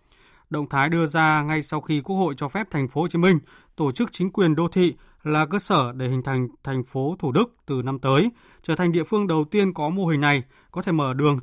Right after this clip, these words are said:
để một số mô hình tương tự được thành lập ở các thành phố trực thuộc trung ương trong tương lai. Đây được cho là những đột phá về xây dựng và quy hoạch đô thị. Tuy vậy, việc phát triển những thành phố trong thành phố sao cho phù hợp với thực tiễn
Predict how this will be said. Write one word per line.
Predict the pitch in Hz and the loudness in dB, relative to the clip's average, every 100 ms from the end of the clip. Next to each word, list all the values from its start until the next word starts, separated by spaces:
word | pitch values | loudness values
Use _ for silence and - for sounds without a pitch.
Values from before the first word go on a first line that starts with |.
| - | -8
để | 139 131 | -8 -4
một | 127 123 | -4 -4
số | 139 | -4
mô | 170 165 | -2 0
hình | 135 | -2
tương | 180 180 | -2 0
tự | 190 170 156 | 0 -2 -6
được | 131 | -8
thành | 139 131 | -4 -2
lập | 131 - | -4 -6
ở | 127 | -10
các | - 165 | -10 -10
thành | 135 | -10
phố | - 127 147 | -4 -6 -4
trực | 135 | -4
thuộc | 139 - | -6 -6
trung | 147 | -2
ương | 151 151 123 | 2 2 0
trong | - 131 | -8 -6
tương | 143 | -2
lai. | 143 143 127 _ _ _ _ - _ - | 2 2 0 _ _ _ _ -20 _ 0
Đây | 214 | 2
được | 180 | 2
cho | 147 185 | 0 0
là | 170 139 | 2 0
những | 170 | 0
đột | 202 - | 0 -2
phá | - 135 147 | 0 0 2
về | 185 143 | -2 -2
xây | 160 | -2
dựng | 156 135 123 | -2 -4 -6
và | 131 123 | -2 -2
quy | 113 151 | -2 -2
hoạch | 147 120 | -4 -4
đô | 147 | -2
thị. | 170 151 - _ _ _ _ _ _ | 2 0 -2 _ _ _ _ _ _
Tuy | 220 | 0
vậy, | 196 135 - _ | 0 -2 -6 _
việc | 160 | -2
phát | 214 196 | -2 -2
triển | 202 135 | 0 0
những | 131 175 | -2 -2
thành | 151 | -4
phố | - 139 165 | 0 -2 0
trong | 170 151 | -4 -4
thành | 131 | -6
phố | - 127 147 170 | -4 -2 -2 -6
sao | - 202 180 | -2 -2 0
cho | 180 | -4
phù | - 139 | -4 -2
hợp | 123 - | -2 -4
với | 165 | -6
thực | 131 | -4
tiễn | 147 165 | -2 0